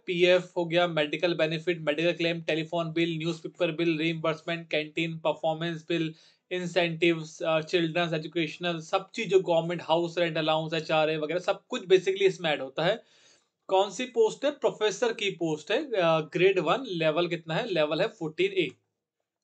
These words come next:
बात करें इसकी क्वालिफ-, देखो इसमें एग्जाम नहीं होता कोई भी। अ, कहाँ गए बिल्कुल? इसमें ना आपका सिर्फ, अ, देखो जो आईबीपीएस से कुछ वैकेंसी अच्छी होती है, आईबीपीएस, एक तो आती है बैंकिंग में, क्लर्क, पीओ वगैरह, उसमें एग्जाम होता है, लेकिन यहाँ पर नहीं होता।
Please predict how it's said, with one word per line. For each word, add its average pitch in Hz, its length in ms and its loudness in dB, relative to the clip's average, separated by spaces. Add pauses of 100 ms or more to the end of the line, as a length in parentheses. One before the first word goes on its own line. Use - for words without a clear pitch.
(120)
बात 160 360 0
करें 262 200 -4
इसकी 262 220 -10
क्वालिफ-, 180 460 0
देखो 220 140 -4
इसमें - 200 -6
एग्जाम 170 480 -2
नहीं 214 100 -4
होता 147 200 -4
कोई 135 220 -8
भी। 190 220 -10 (540)
अ, 156 240 -2 (100)
कहाँ 147 200 -8
गए 151 120 -2
बिल्कुल? 143 320 -6
इसमें 190 240 -8
ना 269 60 -4
आपका 277 260 -2
सिर्फ, - 400 -10
अ, 170 140 0
देखो 170 380 -2
जो 190 120 -2
आईबीपीएस 185 400 0
से 220 60 -4
कुछ 208 160 -6
वैकेंसी 170 420 -2
अच्छी 190 260 -4
होती 165 220 0
है, 165 60 -2
आईबीपीएस, 156 440 -6
एक 170 140 -12
तो 202 60 2
आती 185 160 0
है 196 80 -6
बैंकिंग 190 380 0
में, 190 180 -4 (640)
क्लर्क, 180 440 4
पीओ 175 200 2
वगैरह, 170 200 4
उसमें 175 220 -2
एग्जाम 170 260 2
होता 165 200 0
है, 151 60 2
लेकिन 196 200 -2
यहाँ 165 240 -2
पर 233 160 -2
नहीं 196 100 -2
होता। 185 340 -2